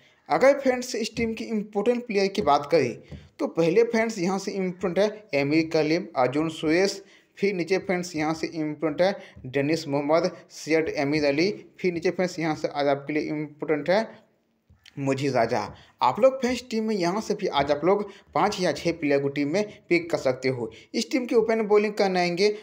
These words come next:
मोजी राजा, एमिर कलीम, डेथ बॉलिंग करने आएंगे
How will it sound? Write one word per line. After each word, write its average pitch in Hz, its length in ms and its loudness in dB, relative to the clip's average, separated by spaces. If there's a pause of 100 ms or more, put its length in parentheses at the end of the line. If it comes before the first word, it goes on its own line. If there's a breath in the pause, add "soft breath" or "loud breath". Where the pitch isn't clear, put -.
(140 loud breath)
मोजी 143 320 2
राजा, 165 360 2 (100)
एमिर 143 340 2
कलीम, 127 360 0
डेथ 151 280 0
बॉलिंग 185 320 2
करने 175 240 0
आएंगे 170 340 0